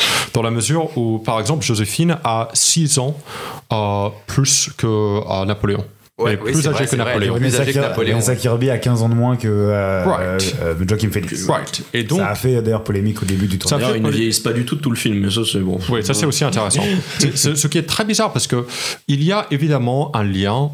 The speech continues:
Speaker 1: entre, euh, Laetitia et Joséphine. Il y a le fait que son, il y a une sorte de complexe d'Oedipe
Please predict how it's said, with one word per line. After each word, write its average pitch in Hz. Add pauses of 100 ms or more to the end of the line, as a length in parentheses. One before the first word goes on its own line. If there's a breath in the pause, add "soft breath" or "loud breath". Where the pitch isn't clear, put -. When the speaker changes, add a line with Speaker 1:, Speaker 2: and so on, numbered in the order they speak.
Speaker 1:
entre, 117 (120)
euh, 98
Laetitia 120 (200)
et 101
Joséphine. 101 (200)
Il 98
y 110
a 131
le 147
fait -
que 104
son, 101
il 110
y 117
a 135
une 147
sorte 139
de 123
complexe 113
d'Oedipe 104